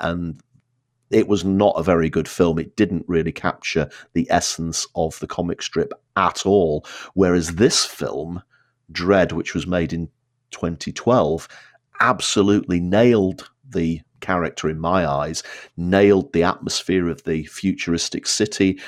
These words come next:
nailed the way that the criminals interact with the judges and the special effects and the violence. And yes, it's absolutely amazing film,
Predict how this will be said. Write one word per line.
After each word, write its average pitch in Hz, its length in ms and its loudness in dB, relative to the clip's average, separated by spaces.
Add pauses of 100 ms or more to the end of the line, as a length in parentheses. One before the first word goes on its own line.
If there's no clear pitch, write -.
(160)
nailed 87 720 2 (100)
the 92 60 -4
way 85 260 0
that 80 220 -4
the - 60 -10
criminals 85 540 -2
interact 87 500 -2
with 82 140 -10
the 85 60 -10
judges 95 560 -2 (240)
and 80 120 -4
the 80 60 -6
special - 400 -2
effects - 460 0
and 78 100 -6
the 78 60 -8
violence. 87 640 0
And 92 180 -2
yes, 101 360 2
it's - 200 -14 (180)
absolutely 87 800 -2
amazing 92 640 0
film, 71 380 -6